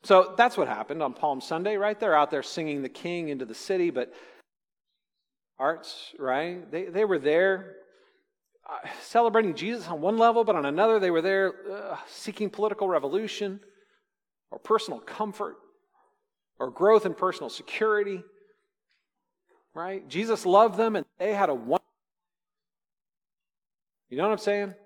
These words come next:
Jesus loved them and they had a wonderful plan for his life. They, they wanted to take control. They,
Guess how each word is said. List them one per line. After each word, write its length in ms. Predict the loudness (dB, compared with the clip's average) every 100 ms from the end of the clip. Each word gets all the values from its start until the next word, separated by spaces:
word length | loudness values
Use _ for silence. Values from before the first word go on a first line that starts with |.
| _ _ _ _ _ _ _
Jesus 360 | -8 -6 -4 2
loved 220 | 4 4
them 160 | 0 -2
and 120 | -8 -16 -20 _ -10
they 80 |
had 120 | -4 -4
a 60 |
wonderful 400 | 0 0 0 -2
plan 320 | -6 -4 -6 -6
for 140 | -10
his 240 | -4 -4
life. 340 | -4 -10 -12 -8
They, 300 | -2 -2 -4 -6
they 220 | -2 0
wanted 260 | 0 -2 -4
to 60 | -6
take 300 | -8 -8 -8
control. 640 | -16 -16 -14 -14 -14 -10
They, 180 | -4 -4